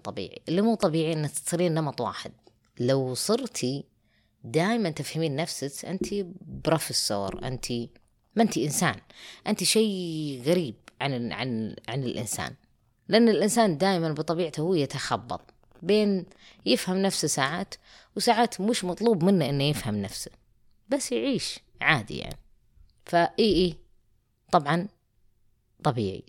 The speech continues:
جدًا بعد، مو شوي. آه، شفت البودكاست بتاعك على أبل بودكاست بالصدفة، وعجبني جدًا،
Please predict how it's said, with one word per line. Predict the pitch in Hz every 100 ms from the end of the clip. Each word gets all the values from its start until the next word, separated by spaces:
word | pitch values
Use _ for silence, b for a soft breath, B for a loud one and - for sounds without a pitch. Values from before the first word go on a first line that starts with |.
| 120
جدًا | 117 110 82 58
بعد، | - - _ - _ _ _ -
مو | 120
شوي. | 113 - 78 - _ _ _ _ -
آه، | 156
شفت | 156 247 -
البودكاست | 220 196 196 - 208 - - -
بتاعك | 139 156 156 185 165 165 123
على | 143
أبل | - 160 170 202 233 _ b b b
بودكاست | 165 156 - 123 151 - 117
بالصدفة، | 139 - 151 - 107 196 _ b b b b
وعجبني | 127 143 151 123
جدًا، | 113 151 123 156 202 254